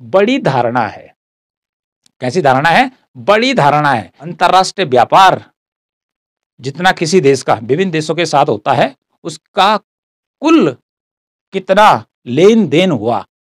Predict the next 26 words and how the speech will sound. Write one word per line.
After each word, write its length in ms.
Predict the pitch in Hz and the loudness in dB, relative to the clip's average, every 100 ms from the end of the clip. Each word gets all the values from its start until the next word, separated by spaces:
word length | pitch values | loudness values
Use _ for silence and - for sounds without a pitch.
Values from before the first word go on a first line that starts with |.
| _ _ _ - | _ _ _ -16
उसके 220 | 160 190 | -8 -4
बारे 240 | 131 151 - | 0 0 0
में 100 | 131 | -4
बतलाने 460 | 117 117 113 110 | -6 -6 -6 -8
का 100 | 107 | -8
ये 140 | 113 123 | -6 -4
काम 260 | 123 165 196 - | -4 -4 -6 -12
करता 260 | - 139 | -8 -2
है। 160 | 139 196 _ _ _ | -2 -2 _ _ _
तो 40 | 180 | -16
इस 180 | 180 175 | -10 -6
डेफिनेशन 580 | 147 131 135 127 131 127 | -4 -4 -4 -8 -8 -6
को 120 | 151 | -2
आप 180 | 151 208 - | -2 -2 -6
याद 320 | 107 135 160 | -2 0 0
कर 200 | 143 98 | -2 -6
लेंगे। 320 | 92 92 90 _ _ _ _ _ _ - | -8 -20 -20 _ _ _ _ _ _ -6
अब 140 | 202 | -2
जैसे 260 | 185 180 214 | 0 2 2
हमने 260 | 151 160 | 0 -2
कहा 240 | 156 123 160 - _ _ _ | -2 -2 -4 -8 _ _ _
कि 100 | 185 | -12
व्यापार 1300 | 196 - _ _ _ _ _ _ - 113 135 160 185 | -12 -12 _ _ _ _ _ _ -8 -2 0 2 0
शेष 240 | 165 151 180 | 0 -2 -4
में 100 | 180 | -6
केवल 320 | 160 175 196 | -2 -2 -4